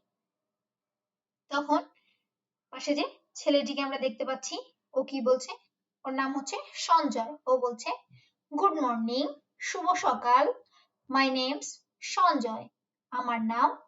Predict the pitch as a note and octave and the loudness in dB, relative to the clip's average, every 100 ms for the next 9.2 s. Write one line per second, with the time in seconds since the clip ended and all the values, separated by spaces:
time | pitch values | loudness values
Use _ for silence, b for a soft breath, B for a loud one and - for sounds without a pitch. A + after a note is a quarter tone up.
0 | _ - - G4 D4+ A#3 G3 - _ _ | _ -16 -4 0 0 0 -4 -8 _ _
1 | _ _ _ _ _ _ _ _ _ D#4 | _ _ _ _ _ _ _ _ _ 6
2 | D4 C#4+ C#4+ B3+ D4 B4 - _ _ _ | 8 6 4 6 6 4 -4 _ _ _
3 | _ _ _ _ _ _ _ _ - F#4 | _ _ _ _ _ _ _ _ -10 4
4 | G4 C#4+ A#3+ B3+ C#4+ B4+ - _ _ E4 | 8 8 6 -2 0 0 -4 _ _ -8
5 | E4 D4+ E4 E4+ C#4+ A3+ A3+ D4 F4 - | -6 2 2 4 0 -2 -2 2 2 0
6 | - _ _ _ _ - - D#4 D#4 D#4 | -6 _ _ _ _ -20 -8 -6 -2 4
7 | C#4+ C4+ C4+ B3 - B3+ A3 A#3+ - A#3+ | 4 4 2 2 2 -2 -2 -6 -6 -6
8 | A#3+ - G#4 - _ _ - - D#4 B3+ | -2 2 0 0 _ _ -12 4 4 4
9 | B3 D4 | 2 4